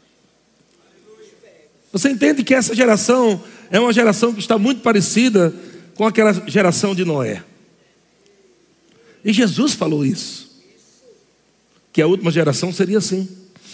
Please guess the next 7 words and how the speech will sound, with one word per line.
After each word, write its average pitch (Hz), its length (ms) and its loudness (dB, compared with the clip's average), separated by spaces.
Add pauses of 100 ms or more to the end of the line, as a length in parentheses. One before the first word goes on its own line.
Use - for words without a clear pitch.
(1200)
Todo 175 200 -6
mundo 160 120 -2
achando 151 220 -2
que 151 60 -10
tá 147 80 -2
tudo 180 180 -4
normal, 185 680 -4